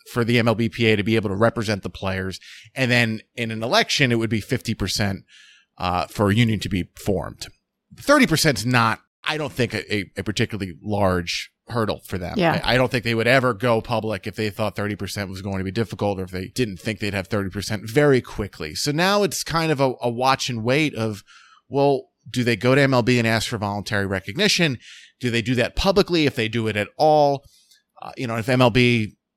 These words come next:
Speaker 1: if they, if they could go right for an election, or they can go ask for voluntary recognition. On the assumption that they would ask for voluntary recognition, M L B would deny it, it could be very quickly here that we hear of, of the M L B P A moving for an election to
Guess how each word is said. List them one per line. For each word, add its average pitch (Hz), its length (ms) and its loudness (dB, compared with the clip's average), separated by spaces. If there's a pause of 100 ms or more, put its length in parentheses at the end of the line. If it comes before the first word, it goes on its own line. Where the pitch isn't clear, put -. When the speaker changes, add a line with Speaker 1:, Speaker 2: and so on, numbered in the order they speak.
Speaker 1:
if - 140 -8
they, - 120 -10
if 170 640 -20
they 208 140 2
could 170 140 0
go 170 100 8
right 156 220 6
for 151 100 -4
an 127 80 -4
election, 127 580 -8 (240)
or 135 140 -2
they 147 100 2
can 135 160 -6
go 120 140 0
ask 117 220 -2
for 117 80 -10
voluntary 110 420 -4
recognition. 101 640 -8 (220)
On 143 160 0
the 143 120 4
assumption 196 420 2
that 160 100 0
they 151 120 4
would 143 100 6
ask 160 240 6
for 156 60 -12
voluntary 160 400 2
recognition, 151 500 -2
M 143 160 -2
L 139 140 0
B 139 100 2
would 127 380 0
deny 143 420 2
it, 120 260 0 (160)
it 160 140 0
could 151 160 0
be 151 140 2
very 170 200 2
quickly 165 460 2
here 110 320 -2
that 113 160 0
we 120 140 -4
hear 120 340 0
of, 113 160 -2 (300)
of 123 140 -2
the 123 120 4
M 120 100 2
L 117 100 2
B 120 120 0
P 117 240 0
A - 20 -2
moving 104 480 0 (460)
for 117 320 0
an 110 80 2
election 101 580 -2
to 95 520 -4